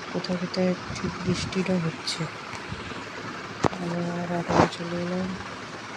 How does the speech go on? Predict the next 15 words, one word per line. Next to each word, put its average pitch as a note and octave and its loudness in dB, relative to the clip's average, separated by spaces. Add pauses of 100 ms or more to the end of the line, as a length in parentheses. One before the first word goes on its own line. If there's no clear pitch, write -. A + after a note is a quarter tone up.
(640)
এই G#3 2
মুহূর্তে A3+ 4
কোথাও G3+ 4
বৃষ্টি G3 2
হচ্ছে F#3 2
না F#3+ 2
তেমন, F#3 4 (1600)
তেমন G#3 2 (100)
কোথাও G3+ 4
এই G3 6
মুহূর্তে F#3 4
বৃষ্টি F3+ 0
হচ্ছে F3+ 6
না। F#3 2 (4000)
তেমন A3 8